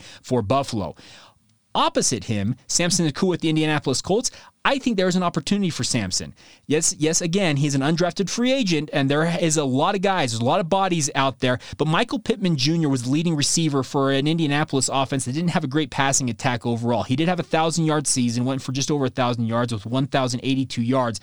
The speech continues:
but the next leading receiver was Z-, Zach Pascal, I think I got his last, first name correct, three hundred and eighty-four yards. Then their starting running back, Jonathan Taylor, was the third leading receiver. Granted,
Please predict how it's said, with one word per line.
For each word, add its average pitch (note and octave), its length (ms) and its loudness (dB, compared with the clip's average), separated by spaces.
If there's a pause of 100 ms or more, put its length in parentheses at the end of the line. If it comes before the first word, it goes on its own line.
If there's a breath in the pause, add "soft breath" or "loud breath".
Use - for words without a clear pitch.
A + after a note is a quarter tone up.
(320 loud breath)
but E3 180 0
the C#3+ 60 -2
next F#3+ 260 0
leading F3 200 0
receiver D#3 400 0
was B2+ 280 0 (100)
Z-, A#2+ 160 -8 (240)
Zach D#3 280 -2
Pascal, C#3+ 460 0
I A#2 60 0
think C3+ 140 -2
I A#2 40 -2
got A#2+ 80 0
his G#2 100 -4
last, A2 420 -6
first - 280 -4
name A2+ 120 -2
correct, A#2 300 -2 (240 loud breath)
three F#3 160 0
hundred F3+ 160 0
and D#3 80 -2
eighty-four D3 420 0
yards. C3 380 0 (180 loud breath)
Then G3 140 0
their A#3+ 100 2
starting G3+ 340 0
running F3+ 280 2
back, D3+ 180 0
Jonathan D#3+ 460 -2
Taylor, F3 380 0
was C3+ 160 0
the C3+ 100 0
third F3+ 500 -2
leading D#3+ 320 0
receiver. C3 640 -2
Granted, C3 320 0